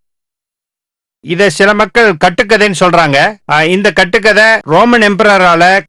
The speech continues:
கான்ஸ்டான்டினோபிள்ங்கிற இடத்துல கிபி முன்னூத்தி இருபத்தஞ்சுல உருவாக்கப்பட்டதா சொல்றாங்க. இந்த கட்டுக்கதைகளை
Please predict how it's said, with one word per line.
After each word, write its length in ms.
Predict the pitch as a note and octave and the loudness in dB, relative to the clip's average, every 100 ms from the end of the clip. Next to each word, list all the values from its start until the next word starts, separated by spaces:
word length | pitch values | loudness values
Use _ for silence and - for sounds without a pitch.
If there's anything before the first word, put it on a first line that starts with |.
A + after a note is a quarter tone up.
| _ _ - | _ _ -4
கான்ஸ்டான்டினோபிள்ங்கிற 1040 | D#3 G3+ - A3+ A3 G#3 G3+ G3 G3 F#3 E3 | -2 -2 0 0 0 0 0 2 2 2 2
இடத்துல 400 | E3+ D#3 F3+ G#3 D3 - _ _ _ _ _ _ _ _ _ _ _ | 0 -2 0 0 0 -4 _ _ _ _ _ _ _ _ _ _ _
கிபி 380 | G3 G#3+ F#3+ G#3+ F#3 | -6 -4 -2 0 0
முன்னூத்தி 340 | F#3 A#3 F#3+ G3+ | 0 -2 0 0
இருபத்தஞ்சுல 580 | F#3 G3+ E3+ F3 E3 E3+ F#3 F#3+ E3+ | 2 0 0 -2 0 2 2 0 0
உருவாக்கப்பட்டதா 640 | G3 A3+ F#3 E3 D3 D3 G3 F#3+ | 0 0 -2 -4 -2 -2 0 -2
சொல்றாங்க. 380 | E3 D#3+ B2+ G2+ - _ _ _ _ _ _ _ - | 0 -2 -2 -4 -8 _ _ _ _ _ _ _ -8
இந்த 120 | F#3 F3+ | -4 -2
கட்டுக்கதைகளை 680 | F3+ F3 G#3 G#3+ G#3 G3 | -2 -2 -2 0 2 2